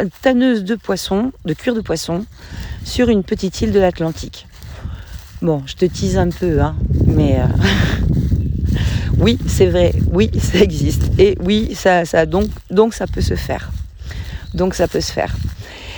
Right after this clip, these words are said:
Alors, qu'est-ce qui nous arrive aujourd'hui ? Pourquoi je change de sujet au... comme ça, là ? Euh, on est dans les tout derniers, derniers, derniers moments de clôture d'un cycle.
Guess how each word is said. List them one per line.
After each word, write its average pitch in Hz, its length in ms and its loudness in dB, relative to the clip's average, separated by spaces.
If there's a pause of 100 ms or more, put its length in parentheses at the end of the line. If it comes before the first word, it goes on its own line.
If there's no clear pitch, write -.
(500)
Alors, 247 300 4
qu'est-ce - 220 -4
qui 277 80 2
nous 254 200 4
arrive 220 300 2
aujourd'hui ? 180 340 0
Pourquoi 240 320 2
je 226 120 0
change 220 240 -4
de - 100 0
sujet 202 500 0
au... 143 640 0
comme 175 160 -2
ça, 160 240 0
là ? 127 220 -2 (1300)
Euh, 165 720 4 (180)
on 214 320 4
est 254 280 4 (520)
dans 220 460 2
les 196 240 2 (220)
tout 285 360 0
derniers, 214 680 2
derniers, 196 720 0
derniers 185 520 2
moments 202 600 2 (840)
de 190 140 4
clôture 208 560 0
d'un 185 180 0
cycle. - 400 -4